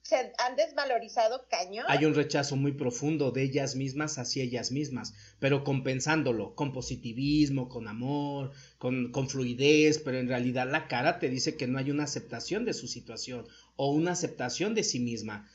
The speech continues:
Speaker 2: Por ejemplo, un poquito más profundo, los, las, lo, las marquitas que salen en los cachetes, estos que tú le llamaste piel cacariza, en realidad lo que pueden estar expresando, porque están casi en la mandíbula, es que el amor de la madre no los alimenta.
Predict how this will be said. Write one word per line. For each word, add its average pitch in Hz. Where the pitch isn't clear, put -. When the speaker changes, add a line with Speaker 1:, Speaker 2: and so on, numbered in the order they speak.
Speaker 2:
Por 147
ejemplo, 151
un 170
poquito 285
más 240
profundo, 139
los, 147
las, 143
lo, 151
las 151
marquitas 156
que 156
salen 170
en 135
los 117
cachetes, 127
estos 165
que 135
tú 156
le 165
llamaste 143
piel 147
cacariza, 123
en 147
realidad 143
lo 180
que 156
pueden 160
estar 143
expresando, 156
porque 117
están 135
casi 139
en 139
la 131
mandíbula, 131
es 151
que 170
el 135
amor 139
de 143
la 135
madre 131
no 127
los 120
alimenta. 123